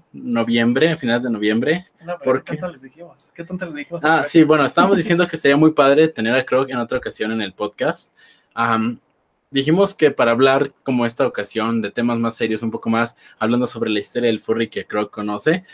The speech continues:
Speaker 1: pero por ahora algo un poco más cercano sería un podcast con cámara, con video, en Midwest Fur Fest a final del año, en, a final de noviembre, donde pueden, po-,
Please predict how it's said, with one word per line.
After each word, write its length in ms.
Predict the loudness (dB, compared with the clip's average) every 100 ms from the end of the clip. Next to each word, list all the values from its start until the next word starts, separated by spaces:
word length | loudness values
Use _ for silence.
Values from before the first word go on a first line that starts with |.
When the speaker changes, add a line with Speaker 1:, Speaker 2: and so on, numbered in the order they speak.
| -10 0
Speaker 1:
pero 240 | 2 4
por 160 | 6 6
ahora 480 | 6 6 4 0 _ -4
algo 280 | 0 2
un 200 | 2 0
poco 220 | -4 -4 -4
más 200 | -4 -4
cercano 440 | -6 -4 -4 -4
sería 540 | -4 -2 0 -2 -4 _ _ _
un 160 | -4 2
podcast 360 | 2 2 -2
con 220 | 0 0 2
cámara, 400 | 0 0 -2 -4
con 160 | -2
video, 460 | 0 0 0 -2 -8 _ _ -6
en 280 | -2 0 2
Midwest 380 | 0 0 -2 -2
Fur 140 | -4
Fest 280 | 0 0 -2
a 60 |
final 260 | -6 -4 -2
del 140 | -2
año, 320 | -2 -4 -6 -8
en, 220 | -12 -12
a 80 | -4
final 260 | -2 0
de 60 | 0
noviembre, 560 | 0 0 -2 -4 -8 _ _ _ _ _
donde 300 | 0 4 4
pueden, 480 | 2 2 4 2 -2
po-, 240 | -4 -6